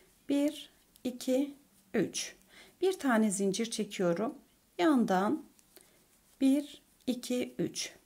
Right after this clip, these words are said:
Bir zincir çekiyorum. Yandan bu tomurcuklarımızı uzattığımız trabzanlarımıza giriyoruz. Bir tane zincirimizi çekiyoruz. Yandan dördüncü kez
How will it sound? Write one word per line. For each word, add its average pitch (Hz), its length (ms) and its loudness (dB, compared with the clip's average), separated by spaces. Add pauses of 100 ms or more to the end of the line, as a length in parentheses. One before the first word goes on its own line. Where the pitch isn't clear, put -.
Bir 370 100 0
zincir 262 380 4
çekiyorum. 190 840 0 (1600)
Yandan 269 680 4 (1400)
bu 285 60 -6
tomurcuklarımızı 247 1160 0
uzattığımız 262 640 0
trabzanlarımıza 185 920 0 (120)
giriyoruz. 175 540 0
Bir 403 160 -10
tane 220 320 0
zincirimizi 185 640 0
çekiyoruz. - 640 -4 (420)
Yandan 262 580 4
dördüncü 247 540 4
kez - 440 -2